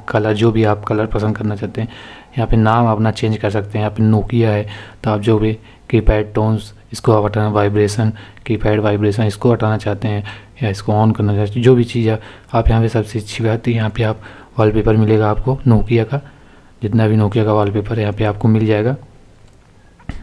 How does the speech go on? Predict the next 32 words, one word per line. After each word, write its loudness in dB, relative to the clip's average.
उसके -2
बाद 2
ट्यूटोरियल 2
कैसे 0
आपको 0
यूज़ 0
करना 2
है, -2
रेटिंग, 2
और -2
यहाँ -2
पे -4
आप -6
रेटिंग 4
भी 6
दे 2
सकते -4
हैं। -2
तो 0
सारी 4
चीज़ें 0
यहाँ 2
पे 0
मैंने 2
आपको -2
समझा 4
दी 0
कैसे 0
क्या -4
वर्क -2
करता -6
है। -6